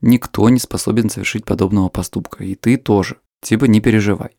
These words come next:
Конечно же, это никоим образом не приводит к решению создавшейся проблемы. Человек начинает избегать. Избегать пробок, избегать садиться за руль, избегать метро. Все зависит от того, в общем, что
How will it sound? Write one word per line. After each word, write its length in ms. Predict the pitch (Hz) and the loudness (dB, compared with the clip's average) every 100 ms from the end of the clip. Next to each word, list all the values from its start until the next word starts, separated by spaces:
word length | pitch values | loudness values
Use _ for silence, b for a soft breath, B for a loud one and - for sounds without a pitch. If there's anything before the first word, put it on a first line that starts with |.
| _ _ | _ _
Конечно 420 | - 101 135 - 104 | -2 0 2 2 0
же, 80 | |
это 160 | 104 120 | 0 2
никоим 500 | 113 - 117 104 87 | 0 0 0 2 0
образом 480 | - 117 127 120 120 b b - | -2 0 0 0 -2 b b -4
не 120 | 107 | -2
приводит 440 | 104 95 98 107 | 0 0 0 -2
к 80 | - | -4
решению 380 | 95 - 98 98 | -8 -6 -4 -4
создавшейся 580 | - 87 92 - - - | -4 -6 -6 -6 -10 -6
проблемы. 460 | - 101 - - - _ _ - | -2 -2 -2 -6 -12 _ _ -2
Человек 200 | 147 160 | 0 2
начинает 340 | 147 - 262 - | 2 0 0 -2
избегать. 580 | 110 120 104 - - - _ - | -4 -2 -2 -4 -8 -18 _ -8
Избегать 600 | 95 101 92 147 165 - - _ _ - | -6 -2 0 2 0 -6 -12 _ _ -2
пробок, 420 | 110 98 104 - | 0 2 -2 -6
избегать 400 | - 98 101 117 | -6 -2 0 0
садиться 400 | - 101 117 - | -2 -4 -4 -2
за 100 | 113 | 0
руль, 240 | 131 95 92 _ - | 2 0 -2 _ -12
избегать 600 | 92 95 101 123 - _ _ - | -6 -2 0 -2 -4 _ _ -6
метро. 500 | 101 - 98 104 104 _ - | -4 -4 -2 -2 -2 _ -12
Все 140 | - 139 | -4 0
зависит 260 | 123 110 | 0 -2
от 100 | 104 | -4
того, 460 | - 95 123 117 - | -2 0 2 2 0
в 60 | - | -6
общем, 300 | - 98 - | -2 -2 -4
что 540 | - - 117 107 87 | -8 -4 0 2 0